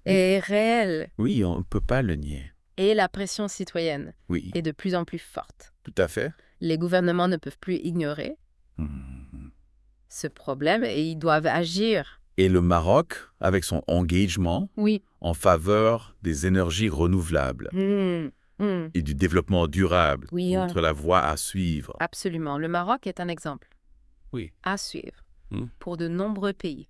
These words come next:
Speaker 2: Oui, c'est vrai.
Speaker 1: Et son leadership est reconnu
Speaker 2: Hmm, hmm.
Speaker 1: sur la scène internationale.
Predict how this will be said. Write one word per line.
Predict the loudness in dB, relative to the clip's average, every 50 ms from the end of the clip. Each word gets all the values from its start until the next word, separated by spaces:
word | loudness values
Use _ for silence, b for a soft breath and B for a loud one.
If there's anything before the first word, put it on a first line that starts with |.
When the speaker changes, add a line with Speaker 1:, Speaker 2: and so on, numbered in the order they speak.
| -8
Speaker 2:
Oui, | -4 -4 -4 -4
c'est | -4 -8 -10 -10
vrai. | -10 -12 -14 -16 -14 -12
Speaker 1:
Et | -10 -10
son | -8 -8 -8 -6
leadership | -6 -4 -4 -4 -4 -4 -4 -8 -8 -8
est | -8
reconnu | -8 -8 -8 -8 -8 -8 -8 -8 -10 -10 _ _ _ _ _ -10
Speaker 2:
Hmm, | -8 -8 -8 -10 _ _ -8
hmm. | -6 -6 -6 -8
Speaker 1:
sur | -10 -8 -8
la | -8 -8
scène | -8 -8 -8 -8
internationale. | -8 -6 -6 -6 -8 -8 -10 -12 -14 -14 -14 -14 -16